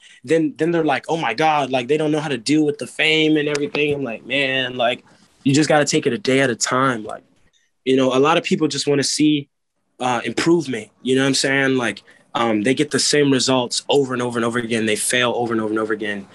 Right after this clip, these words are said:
And then, boom, they kinda switch up something a little bit. And then, boom, they pop off.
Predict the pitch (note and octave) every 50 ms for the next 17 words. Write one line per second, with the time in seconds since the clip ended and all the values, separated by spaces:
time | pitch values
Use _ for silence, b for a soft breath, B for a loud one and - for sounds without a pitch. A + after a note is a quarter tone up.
0 | B B B B B _ - A2+ A#2+ B2 A#2+ A2+ G#2+ C3 C#3+ C#3+ B2+ A#2+ C3 C3
1 | - C#3 C3+ B2+ A#2 G#2+ - _ _ _ _ - - - - C#3+ D3 D3 D3 -
2 | D3 C#3 - - D#3 C#3+ C3 C3 B2+ A#2 A#2+ C3+ C#3 C3+ B2 A2 B2 A#2+ A2+ A2
3 | - - A#2 A#2 A#2 A2 G#2 C3 C3+ B2 A2 - - _ - _ _ _ _ -
4 | A#2 A2 - - D3 C3+ B2 - B2+ A#2+ A#2 G#2+ G#2 - - - -